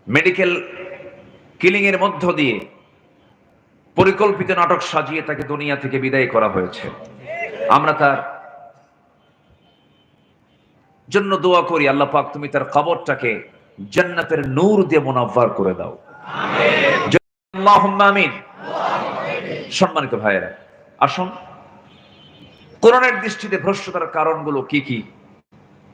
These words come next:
কারণগুলো কোনটা কোনটা কারণ হতে পারে, আমরা একটা একটা করে একটু বের করার চেষ্টা করি। নাম্বার এক হচ্ছে কুফর। নাম্বার ওয়ান কি? কুফর। কুফর হচ্ছে ইমানের বিপরীত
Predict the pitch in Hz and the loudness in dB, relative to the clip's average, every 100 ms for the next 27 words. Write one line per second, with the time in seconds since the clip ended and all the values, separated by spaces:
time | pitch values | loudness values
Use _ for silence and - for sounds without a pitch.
0 | - 160 165 165 151 156 151 - - 240 | 0 4 4 2 0 -2 -2 -6 -2 0
1 | 240 240 - 196 180 - 147 151 135 123 | 2 2 0 -2 -4 0 2 2 -2 -6
2 | 110 101 92 85 - 113 117 - 120 - | -4 -4 -4 -8 -10 -4 -4 -2 -4 -4
3 | 107 107 107 107 107 120 107 104 - 101 | -2 -2 0 0 0 0 2 0 0 -6
4 | - 98 113 - 156 135 - 120 - - | -2 0 2 2 2 2 0 -4 -4 -2
5 | - 208 - 113 - - - - - 131 | 0 0 2 0 0 -16 -20 -20 -2 2
6 | 151 151 165 - - - - - - - | 4 4 2 0 -8 -10 -18 -20 -20 -18
7 | - - - 180 - 120 98 - - - | -10 -8 -2 0 0 -2 -2 -6 -20 -20
8 | - - - 151 196 156 143 - 151 147 | -20 -14 -2 2 4 2 0 -2 0 0
9 | 143 135 - - - 107 156 151 143 | 0 -2 -8 -20 -20 -4 0 2 0